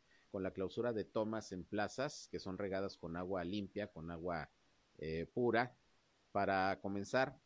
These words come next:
a implementar un riego de las áreas verdes con agua tratada. Esto es dentro del plan de doce puntos que hace unos días anunció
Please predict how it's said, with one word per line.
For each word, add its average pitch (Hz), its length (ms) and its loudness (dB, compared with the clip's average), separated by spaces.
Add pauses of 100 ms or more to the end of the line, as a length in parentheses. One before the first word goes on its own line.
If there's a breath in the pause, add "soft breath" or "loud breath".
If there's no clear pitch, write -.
(100)
a 95 200 -2
implementar 95 560 -2
un 110 120 -4
riego 107 420 0 (380)
de 87 100 0
las 90 200 0
áreas 104 200 2
verdes 101 320 0
con 87 160 -4
agua 95 240 -2
tratada. 139 560 0
Esto 135 320 -2
es 135 80 0
dentro 123 320 -2
del 95 140 0
plan 117 340 -2 (420)
de 82 280 -2
doce 104 300 -2
puntos 110 520 -4
que - 80 -6
hace 87 180 -6
unos 87 200 -6
días 92 240 -2
anunció 85 500 -4